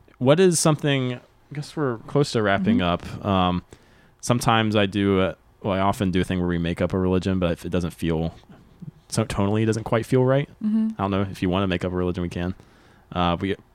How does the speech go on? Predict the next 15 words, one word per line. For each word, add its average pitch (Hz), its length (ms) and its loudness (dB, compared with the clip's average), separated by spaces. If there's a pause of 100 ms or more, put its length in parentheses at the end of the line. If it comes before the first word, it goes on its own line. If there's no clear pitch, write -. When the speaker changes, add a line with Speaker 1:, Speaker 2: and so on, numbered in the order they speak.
Speaker 1:
the 113 80 0
other 113 200 2
option 98 380 0
is, 87 500 -4 (1200)
well, 110 140 0
there's 98 240 0
two, 107 380 -2
uh, 98 220 2
of 98 180 -2
a - 20 -4
s-, - 240 -8
a 104 40 -6
two-parter 78 600 -2
then. 62 300 -12
Speaker 2:
Okay, 170 260 0